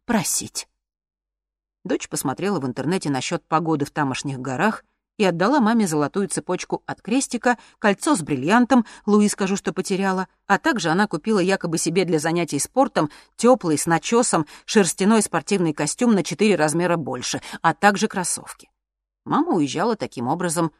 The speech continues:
с приданым. Перед отъездом мама Нина подарила внучке Ляле какой-то старый обшарпанный мобильник и сказала:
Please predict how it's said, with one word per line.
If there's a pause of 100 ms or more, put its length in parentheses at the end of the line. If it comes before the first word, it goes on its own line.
(140)
с
приданым. (580)
Перед
отъездом (360)
мама
Нина
подарила
внучке
Ляле
какой-то
старый
обшарпанный
мобильник
и
сказала: